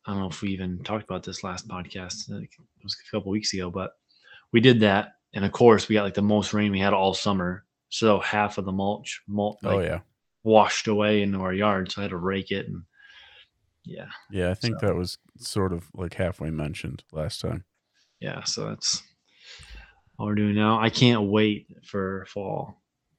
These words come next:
Speaker 1: to get out in our patio and sit out there. And usually the girls and everyone's in bed by, like, seven forty-five.
Speaker 2: You don't have any trees, do you?
Speaker 1: No.
Speaker 2: Yeah, that's why
Speaker 1: <laughs> Well,
Speaker 2: you
Speaker 1: I have
Speaker 2: can't,
Speaker 1: one.
Speaker 2: you can't wait for fall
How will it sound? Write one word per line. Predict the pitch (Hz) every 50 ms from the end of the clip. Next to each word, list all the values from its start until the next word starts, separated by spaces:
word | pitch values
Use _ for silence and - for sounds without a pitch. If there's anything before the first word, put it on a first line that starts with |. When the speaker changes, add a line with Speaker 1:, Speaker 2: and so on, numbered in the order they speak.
| _ _ _ _ _ _ -
Speaker 1:
to | - 101
get | 101 101 101
out | 98 101 104 107
in | 101
our | 98 92
patio | - 104 98 95 95 98 98 98 101 101 98
and | 95 95 90 87
sit | - - 104 101
out | 98 95 -
there. | - 101 98 98 101 98 95
And | 92 90 87 87 - _ _ _ _ _ _ -
usually | 107 110 113 110 107 104 107 104
the | 98 98
girls | 90 107 101 101 101 101 98 92 -
and | 98 98
everyone's | 101 98 98 101 98 98 90
in | 98 95 92
bed | 95 95 95 95
by, | 95 92 92
like, | 92 92 92 _ _ -
seven | - - - - 104 104 104 98
forty-five. | - 101 95 95 87 - - 92 90 92 95 98 - - - _ _ _ _ _ - _ -
Speaker 2:
You | - 160 170
don't | 202 196
have | 175 147 117
any | 110 101 90
trees, | - - - 95 90 90 82 90
do | - 87 87
you? | 85 85 90 - - _ _ _ _ _ _ _ _ _ _ _ _ _ _ _ _ -
Speaker 1:
No. | 101 98 95 92 87 - _ _ _ - - - - - - -
Speaker 2:
Yeah, | 98 98 95 95 92 95 - -
that's | 107 110 - - -
why | 127 117
Speaker 1:
<laughs> |
Well, | 107
Speaker 2:
you | 104 123 151
Speaker 1:
I | 170 170 165
have | 135 107
Speaker 2:
can't, | 110 120 127
Speaker 1:
one. | 113 101 98 104 101 _ _ _ _ _ _ _ _ -
Speaker 2:
you | 123 131 131
can't | - 127 101 92 90
wait | 95 95 90 -
for | - - - 92
fall | - - 101 95 98 92 95 - -